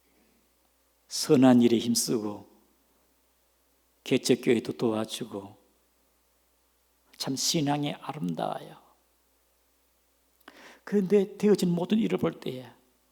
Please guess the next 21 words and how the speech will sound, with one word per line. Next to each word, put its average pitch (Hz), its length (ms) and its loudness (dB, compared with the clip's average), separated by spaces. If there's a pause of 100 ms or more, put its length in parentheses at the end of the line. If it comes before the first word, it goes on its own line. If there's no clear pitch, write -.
(3000)
하나님이 139 500 0
채워주려는 147 640 2
그 143 100 -2
말씀대로 113 680 -4 (2000)
하나님 190 400 6
놀란 202 560 4 (120)
축복과 - 580 -2
은혜를 208 220 8
보니까 170 300 -2
내가 151 240 -8
너무 123 300 -12
가-, - 140 -12 (120)
간증이 151 420 -8
되고 196 220 -6
은혜가 139 260 -4
되어져요. - 460 -16 (760)
하나님의 254 720 8
복이 254 280 4
눈에 262 380 6
보이지 226 320 0
않습니까? 185 600 -8